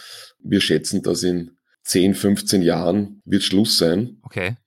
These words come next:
Speaker 1: Also es gibt Jäger- und Sammlergesellschaften, die werden dann halt sesshaft gemacht. Aber es gibt auch andere Gesellschaften, bei denen die werden vorher im wahrsten Sinn des Wortes ausgerottet werden.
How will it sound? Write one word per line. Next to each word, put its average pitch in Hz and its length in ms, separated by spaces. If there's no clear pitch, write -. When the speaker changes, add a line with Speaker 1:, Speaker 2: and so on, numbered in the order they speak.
Speaker 1:
Also 113 180
es 90 100
gibt 107 240
Jäger- 95 240
und 104 80
Sammlergesellschaften, 98 960
die 95 320
werden 90 320
dann 92 160
halt 95 160
sesshaft - 540
gemacht. 95 640
Aber 95 240
es 98 140
gibt - 380
auch - 380
andere 92 320
Gesellschaften, 92 680
bei 98 100
denen 95 580
die 98 300
werden 90 220
vorher 92 280
im 87 100
wahrsten 76 300
Sinn 92 180
des 90 140
Wortes 87 480
ausgerottet 85 640
werden. 87 360